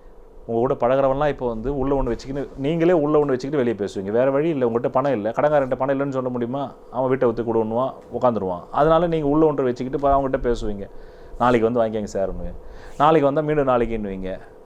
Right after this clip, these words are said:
ஏழரை சனி விநாயகர் பிடிக்க வந்த மாதிரி தான் நாளைக்கு, நாளைக்கு, நாளைக்கு, நாளைக்குன்னு போயிட்டே இருக்க வேண்டியது தான். அதுக்குள்ளே இந்த ஒரு வருஷத்தை முடிச்சிருவீங்க. ஆனா இந்த ராகு போய் வந்து இப்ப ரெண்டுல உட்காந்தாலும் பரவாயில்ல, உங்க தலையில போய் உட்கார போறார். அதனால என்ன ஆயிடும்னா,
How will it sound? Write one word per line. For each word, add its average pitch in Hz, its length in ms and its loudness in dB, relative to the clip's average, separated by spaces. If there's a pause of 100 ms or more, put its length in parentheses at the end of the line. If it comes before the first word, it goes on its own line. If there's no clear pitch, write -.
(680)
ஏழரை 143 220 4
சனி 131 220 0
விநாயகர் 123 300 4
பிடிக்க 107 220 -2
வந்த 101 160 -2
மாதிரி 101 240 -2
தான் 107 140 0
நாளைக்கு, 107 260 2
நாளைக்கு, 104 300 0
நாளைக்கு, 101 340 -2
நாளைக்குன்னு 107 340 -2
போயிட்டே 123 240 6
இருக்க 113 180 2
வேண்டியது 98 300 -4
தான். 95 100 -6 (200)
அதுக்குள்ளே 139 360 4
இந்த 127 160 4
ஒரு 117 100 6
வருஷத்தை 127 360 4 (440)
முடிச்சிருவீங்க. 98 480 -2 (600)
ஆனா 101 200 4
இந்த 104 180 -2
ராகு 117 420 0
போய் 143 120 -2 (140)
வந்து 98 300 -4
இப்ப 123 180 -4
ரெண்டுல 135 380 0
உட்காந்தாலும் 120 420 -2
பரவாயில்ல, 113 280 0
உங்க 113 180 -2
தலையில 131 260 4
போய் 120 140 4
உட்கார 104 180 2
போறார். 82 280 -10 (1500)
அதனால 135 340 2 (120)
என்ன 139 160 -2
ஆயிடும்னா, 95 440 -2